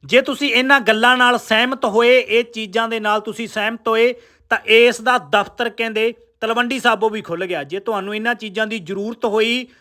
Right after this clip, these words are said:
ਤੁਸੀਂ ਚਾਹੁੰਦੇ ਹੋ ਵੀ ਹਾਂ ਵੀ ਅਸੀਂ ਵੀ ਇਹੀ ਸੰਸਥਾ ਦੀਆਂ ਚੀਜ਼ਾਂ ਵਰਤਣੀਆਂ ਚਾਹੁੰਦੇ ਹਾਂ, ਤਾਂ ਕੰਟੈਕਟ ਨੰਬਰ ਆ ਜਿਹੜਾ ਮੈਂ ਸਕਰੀਨ ਤੇ ਦੇ ਦਿੱਤਾ, ਤੁਸੀਂ ਵਰਤ ਸਕਦੇ ਹੋ। ਆਓ ਗੱਲਬਾਤ ਕਰਦੇ ਹਾਂ ਬਰੀਕੀ ਦੇ ਨਾਲ। ਸਰ, ਸਤਿ ਸ਼੍ਰੀ ਅਕਾਲ ਜੀ।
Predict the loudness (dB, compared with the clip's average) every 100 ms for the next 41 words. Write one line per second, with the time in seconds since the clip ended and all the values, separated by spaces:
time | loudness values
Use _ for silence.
0 | _ -14 -6 -6 -2 -2 -2 -2 -2 0
1 | 2 2 0 0 -2 -2 -6 -4 0 0
2 | 0 -4 -8 _ _ 0 0 2 2 2
3 | 0 -4 0 2 4 2 0 -2 -2 -2
4 | -2 0 2 2 0 -6 _ _ -2 0
5 | -2 2 0 2 -2 0 2 2 2 2
6 | 0 0 -4 -6 -4 -4 -2 0 2 2
7 | 0 -2 -2 -2 -6 -6 -8 -12 _ -10
8 | 0 0 0 -4 -4 -2 -6 -2 4 6
9 | 6 4 4 2 4 2 2 0 0 0
10 | -2 -2 -4 -4 -4 -4 -10 -10 -10 -16
11 | -14 -6 -4 -4 -4 -4 -2 -2 -4 -6